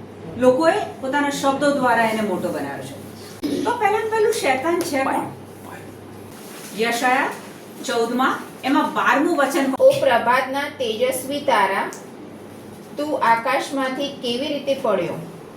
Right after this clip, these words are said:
Speaker 1: તેજસ્વી તારા, તું આકાશમાંથી કેવી રીતના પડ્યો? અહીંયા આપણે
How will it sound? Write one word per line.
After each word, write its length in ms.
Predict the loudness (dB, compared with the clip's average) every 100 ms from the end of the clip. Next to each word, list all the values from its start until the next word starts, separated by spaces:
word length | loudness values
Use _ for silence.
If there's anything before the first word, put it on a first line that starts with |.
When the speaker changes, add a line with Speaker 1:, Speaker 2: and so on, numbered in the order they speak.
| -16 -16 -18 -12 -2
Speaker 1:
તેજસ્વી 760 | 2 2 2 0 0 -2 0
તારા, 420 | 2 4 4 2 -2
તું 240 | -6 -6 -8 -12 -6
આકાશમાંથી 800 | -4 0 0 2 0 0 0 0
કેવી 280 | 0 0
રીતના 360 | 0 0 0 0
પડ્યો? 260 | 2 4 2 0 -10 -16 -18 -16 -16 -14 2
અહીંયા 400 | 6 8 6 2 -6 -16 -12 -4
આપણે 300 | -2 -2